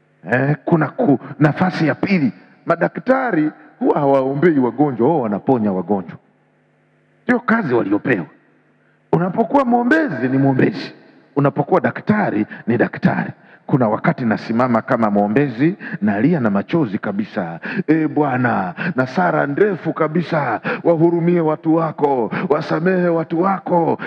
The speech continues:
E, pale nimesimama kama mwombezi. Lakini naposimama kama mponyaji pamoja na Bwana,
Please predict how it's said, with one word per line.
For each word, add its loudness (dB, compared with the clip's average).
E, 0
pale 0
nimesimama -2
kama -4
mwombezi. 0
Lakini 0
naposimama 0
kama 0
mponyaji 0
pamoja -4
na -6
Bwana, -2